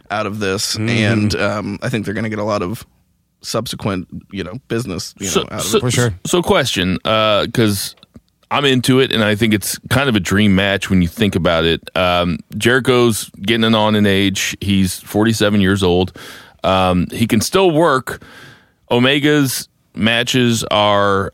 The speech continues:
Speaker 3: um, their signature is how fast-paced they are and how action-packed they are and how he, how he can go forty-five minutes without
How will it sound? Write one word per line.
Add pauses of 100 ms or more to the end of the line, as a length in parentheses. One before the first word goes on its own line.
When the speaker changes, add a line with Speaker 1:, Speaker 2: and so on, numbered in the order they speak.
Speaker 3:
um, (100)
their (380)
signature
is
how
fast-paced
they
are
and
how
action-packed
they
are
and
how
he,
how
he
can
go
forty-five
minutes
without